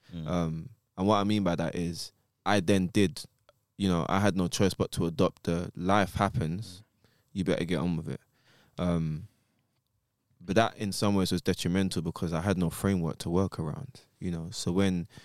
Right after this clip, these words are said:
Speaker 2: traumatic issues came along, I figured my way through. Sometimes it was through violence because that's the only outlet that I was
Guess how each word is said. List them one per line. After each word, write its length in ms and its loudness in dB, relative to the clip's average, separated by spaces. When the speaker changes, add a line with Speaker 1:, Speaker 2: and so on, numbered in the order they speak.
Speaker 2:
traumatic 520 2
issues 440 0
came 300 0
along, 440 0
I 140 -6
figured 640 0
my 140 4
way 240 6
through. 460 0
Sometimes 520 0
it 80 -2
was 140 -4
through 240 -2
violence 520 0
because 280 -6
that's 160 -6
the 120 -2
only 280 -2
outlet 400 0
that 100 -2
I 80 0
was 280 -2